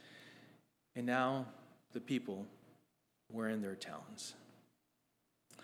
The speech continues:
David Guzik said this, quote, "The building work wasn't all that important. What was important was the benefit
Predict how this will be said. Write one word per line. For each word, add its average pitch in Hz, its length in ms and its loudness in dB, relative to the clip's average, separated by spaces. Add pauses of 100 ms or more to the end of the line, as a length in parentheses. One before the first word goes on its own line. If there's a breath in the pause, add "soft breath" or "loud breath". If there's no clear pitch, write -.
(460 loud breath)
David 185 340 12
Guzik 160 300 10
said 139 260 8
this, 101 320 6
quote, 123 420 8 (920 loud breath)
"The 147 80 10
building 202 400 12
work 165 360 12
wasn't 160 460 10 (180)
all 147 160 10
that 139 140 10
important. 117 520 4 (1080 soft breath)
What 190 180 10
was 233 200 12
important 165 440 12
was 151 140 10
the 147 80 10
benefit 143 640 8